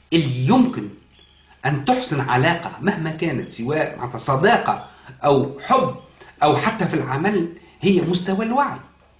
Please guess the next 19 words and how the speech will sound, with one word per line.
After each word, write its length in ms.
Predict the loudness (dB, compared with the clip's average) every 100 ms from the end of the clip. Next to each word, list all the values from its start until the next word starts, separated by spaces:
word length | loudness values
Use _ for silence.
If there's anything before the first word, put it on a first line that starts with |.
| _ _ _ _ _ -2
مستوى 400 | 0 2 4 4
الوعي 400 | 4 4 4 0 -2 -2
ومش 240 | 2 4
شهادة. 580 | 4 2 4 4 4 2 0
نجم 200 | 2 2
واحد 240 | 0 -4
يكون 200 | -2 0
عنده 240 | 2 2
شهادة 300 | 4 4 4
دكتوراه، 720 | 4 2 4 4 6 6 2 -6 -18 _ -10
واحد 340 | 0 2 4 4
ما 100 | 2
عندوش 340 | 2 0 -2
حتى 280 | 0 0 0
شهادة، 420 | 2 4 2 0 -10 -20 _ _ _ _ _ -2
ولكن 400 | 4 4 4 4
الوعي 380 | 4 4 4 2
متاعهم 500 | 4 2 4 2 2
متقارب. 640 | 2 0 4 4 4 0